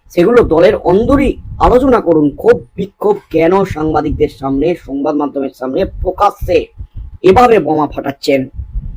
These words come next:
যারা দলের বিরুদ্ধে এভাবে মুখ খুলছে, তারা শত্রু, দলের শত্রু, তারা আমাদের কেউ নয়।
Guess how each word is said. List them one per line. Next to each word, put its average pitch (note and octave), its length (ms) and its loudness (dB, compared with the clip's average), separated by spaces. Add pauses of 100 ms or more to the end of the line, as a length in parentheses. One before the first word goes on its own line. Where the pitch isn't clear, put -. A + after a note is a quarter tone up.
(180)
যারা E3 200 2
দলের F#3 360 4
বিরুদ্ধে F#3+ 360 4
এভাবে D#3 400 2 (420)
মুখ F3 280 2
খুলছে, E3 420 4 (120)
তারা E3 340 2 (880)
শত্রু, G3 640 0
দলের E3+ 400 4
শত্রু, D3 640 -4 (420)
তারা E3 220 4
আমাদের C#3+ 340 0
কেউ C#3+ 240 0
নয়। C#3 280 -4